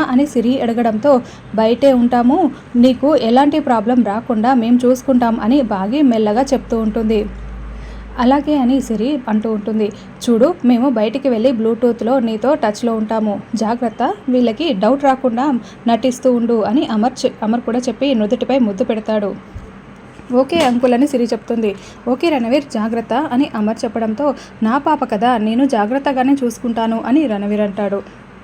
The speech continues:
అలా బాగి వాళ్ళు బాయ్ అంటూ అక్కడి నుండి వెళ్ళిపోతారు. "డాడీ, అమ్మ, అమ్మ ఎక్కడా, అమ్మ ఎక్కడా?" అని మళ్ళీ సిరి అడగడంతో, "కూర్చో అమ్మా, వస్తుందిలే, ఇప్పుడే ఫోన్ చేస్తాను" అని రణవీర్ పక్కకు వెళ్తాడు. "చిత్ర, నేను బయలుదేరుతున్నాను,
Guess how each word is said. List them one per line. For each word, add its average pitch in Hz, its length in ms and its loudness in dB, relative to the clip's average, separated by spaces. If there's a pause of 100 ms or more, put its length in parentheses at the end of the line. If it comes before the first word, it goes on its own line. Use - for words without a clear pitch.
(360)
అలా 226 200 -2
బాగి 285 380 0
వాళ్ళు 285 280 2
బాయ్ 254 380 2
అంటూ 269 200 0
అక్కడి 247 300 0
నుండి 240 160 0
వెళ్ళిపోతారు. 247 680 0 (460)
"డాడీ, 226 340 0 (380)
అమ్మ, 240 220 2 (220)
అమ్మ 240 200 4
ఎక్కడా, 294 340 0
అమ్మ 247 240 2
ఎక్కడా?" 277 280 -2
అని 277 240 2
మళ్ళీ 208 360 0
సిరి 285 280 -2
అడగడంతో, 247 560 0
"కూర్చో 285 460 -2
అమ్మా, 208 280 0
వస్తుందిలే, 269 600 -2 (360)
ఇప్పుడే 220 320 0
ఫోన్ 277 260 2
చేస్తాను" 269 460 0
అని 269 260 4
రణవీర్ 208 340 -2
పక్కకు 233 360 -4
వెళ్తాడు. 214 400 -2 (560)
"చిత్ర, 254 260 -4 (180)
నేను 233 240 2
బయలుదేరుతున్నాను, 233 840 0